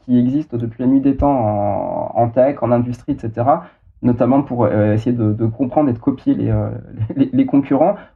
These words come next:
ou de, ou d'améliorer des technologies, ou de comprendre aussi, bah, pourquoi une technologie, euh, elle fonctionne et qu'est-ce qui est intéressant. On a le produit fini, bah,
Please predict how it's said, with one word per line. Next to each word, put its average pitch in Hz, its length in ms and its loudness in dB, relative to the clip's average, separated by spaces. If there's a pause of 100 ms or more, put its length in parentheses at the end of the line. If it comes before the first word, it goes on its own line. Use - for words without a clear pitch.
ou 147 120 0
de, 127 100 0
ou 123 240 4
d'améliorer 139 420 4
des 151 120 4
technologies, 135 600 -2
ou 131 80 0
de - 40 -4
comprendre 147 360 0
aussi, 139 200 -4
bah, - 120 -2
pourquoi 160 300 -4
une 160 100 2
technologie, 135 560 -2
euh, 113 280 0 (340)
elle 131 120 2
fonctionne 151 360 2
et 175 60 2
qu'est-ce 143 180 -4
qui 139 60 0
est - 20 4
intéressant. 135 480 0 (100)
On 120 80 0
a 117 60 4
le 117 60 -4
produit 127 260 -6
fini, 143 220 0
bah, 120 340 -2